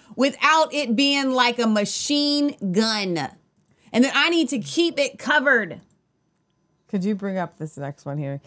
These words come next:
Speaker 2: No, Michelle, there are worse things. Um, actually, this is a speaker at the W A, W E F that says that farming and fishing is ecocide. And so we're all gonna die no matter what. So forget the covid. It's farmers.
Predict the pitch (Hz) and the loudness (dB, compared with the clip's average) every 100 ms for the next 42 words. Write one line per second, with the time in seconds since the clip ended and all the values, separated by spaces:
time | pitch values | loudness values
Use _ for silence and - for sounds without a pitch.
0 | - _ 185 214 240 240 233 220 202 175 | -20 _ -2 0 2 0 0 0 0 0
1 | 196 226 269 247 190 208 214 220 - 196 | -2 2 2 2 0 0 0 -2 -8 -4
2 | 185 160 151 - - - 175 160 - 180 | -4 -4 -8 -10 -14 -6 -6 -6 -4 -4
3 | 202 - 240 208 180 156 180 196 190 190 | -4 -4 -2 -2 -4 -4 -6 -6 -8 -8
4 | - 190 175 185 180 - 170 170 165 165 | -6 -8 -6 -4 -4 -2 -4 -6 -6 -6
5 | 165 165 165 160 - - 165 175 170 165 | -6 -6 -4 -6 -6 -12 -10 -8 -6 -6
6 | 160 160 - _ _ _ - 180 - 208 | -4 -4 -6 _ _ _ -6 -6 -2 -2
7 | 190 190 175 - 175 185 220 208 170 - | -2 -4 -8 -8 -8 -4 -2 -2 -4 -4
8 | 208 208 196 160 156 - 226 220 170 - | -6 -4 -4 -4 -6 -8 -8 -6 -6 -4
9 | 135 127 - _ _ _ _ _ _ _ | -4 -4 -8 _ _ _ _ _ _ _
10 | - 190 185 226 214 196 208 233 311 302 | -4 -2 0 0 0 0 0 2 2 0
11 | 269 226 226 226 214 208 185 - 185 202 | 0 2 0 2 0 0 -2 -4 -6 -4
12 | 190 240 269 285 226 240 233 170 147 127 | 0 0 0 -6 -2 0 2 0 -2 -6
13 | _ _ - - _ 196 180 - - 254 | _ _ -20 -20 _ -4 -4 -8 -2 0
14 | 269 247 160 - - - | 2 0 -2 -6 -10 -12